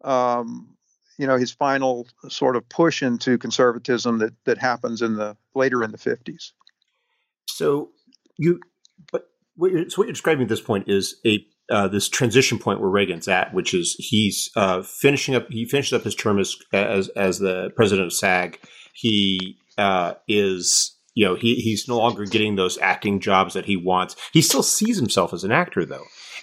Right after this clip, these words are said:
Speaker 2: And then this, then, and then he transitions to this position with General Electric.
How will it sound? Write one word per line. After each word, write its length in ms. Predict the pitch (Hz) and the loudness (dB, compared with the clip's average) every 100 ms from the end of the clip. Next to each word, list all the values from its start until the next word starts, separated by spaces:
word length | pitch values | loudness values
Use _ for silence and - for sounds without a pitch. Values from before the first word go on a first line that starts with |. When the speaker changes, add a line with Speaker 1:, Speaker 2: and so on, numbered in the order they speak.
| - | -2
Speaker 2:
And 220 | 135 127 | 0 0
then 180 | 214 262 | -2 0
this, 240 | 170 - - - | 0 0 -10 -8
then, 300 | 147 139 190 | -2 0 0
and 160 | 135 165 | 0 0
then 140 | 220 | 0
he 160 | 202 - | -2 -6
transitions 560 | - 135 117 123 117 | -2 -4 -4 -6 -6
to 120 | - 117 | -6 -10
this 140 | 101 | -10
position 520 | - - 92 110 - 92 | -10 -4 4 4 4 -4
with 220 | 95 - | -6 -4
General 340 | 107 98 82 | -2 0 -2
Electric. 380 | 80 82 - - | -2 -4 -6 -20